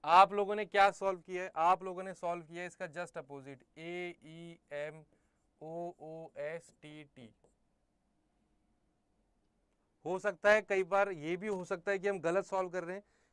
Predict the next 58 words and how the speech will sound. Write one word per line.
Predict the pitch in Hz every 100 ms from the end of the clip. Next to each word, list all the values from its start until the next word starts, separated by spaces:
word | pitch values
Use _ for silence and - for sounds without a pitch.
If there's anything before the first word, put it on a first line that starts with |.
| -
लेकिन | 160 185
फिर | 180
भी | 170 190
आंसर | 180 175 196
सही | 180 180 180
आ | 147
जाए। | 135 117 -
हो | 156
जाता | 185 185
है |
कई, | 170 160
कई | 160
बार | 156 190 _
हमने | 139 160
गलत | 160 170
सॉल्व | 170 165 160
किया | 160 180
है, | 202 _ _
लेकिन | 143 160
फिर | 160 160
भी | 156
सही | - 165
आंसर | 156 151
आ | 147
रहा | 143
है। |
लेकिन | 156 185
इसका | 185 190
मतलब | 185 190
यही | 156 185
नहीं | 208
कि | 220
आपने | 208 202
सही | 170
सॉल्व | 165 156 143
किया | 127 117
है। | - _ _ _ _
मेन | 135 165
चीज़ | 170 196
ये | 165
है | 175
कि | 196
अपनी | 196 190
गलती | 170 160 180 185
को | 175 196
पह-, | 202 160 151 _ _ -
हाँ, | 156
वही, | 139 190 175
वही | 165 202
चीज़ | 214 208
मैं | 214
कह | 196
रहा | 196
हूँ | 190
अंक-, | 165 _
अंकुर | 165 156 175
से | - 143
नहीं। | 120